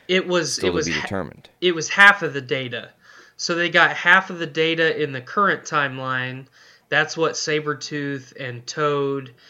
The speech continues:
Speaker 1: and Mystique, uh,
Speaker 2: That's right.
Speaker 1: shanghaied all the way back in issue
Speaker 2: <clears throat>
Speaker 1: one, and then what Apocalypse and the team gets in timeline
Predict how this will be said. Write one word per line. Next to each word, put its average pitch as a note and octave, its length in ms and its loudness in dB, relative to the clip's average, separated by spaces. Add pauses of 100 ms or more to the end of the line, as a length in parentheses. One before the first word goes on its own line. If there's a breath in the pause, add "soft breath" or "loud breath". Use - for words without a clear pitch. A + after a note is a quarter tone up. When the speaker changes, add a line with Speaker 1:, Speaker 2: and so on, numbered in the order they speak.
(240 loud breath)
Speaker 1:
and C3+ 200 -6
Mystique, E3 560 -8 (760 soft breath)
uh, B2+ 260 -4
Speaker 2:
That's A2+ 240 -6
right. F2 340 -4
Speaker 1:
shanghaied D3 760 -2
all C#3 240 -2
the C#3+ 60 -6
way C#3 160 -2
back C3 360 -4
in C3 140 -12
issue C3 360 -8
Speaker 2:
<clears throat> B2 140 -6
Speaker 1:
one, B2 520 -4 (480 loud breath)
and C3 180 -8
then B2+ 460 -6 (480 loud breath)
what C#3+ 260 -2
Apocalypse D3+ 800 0
and C#3 100 -10
the C3 60 -12
team C#3 340 -8
gets C3 500 -8
in B2+ 540 -10 (1040 loud breath)
timeline C#3 880 -4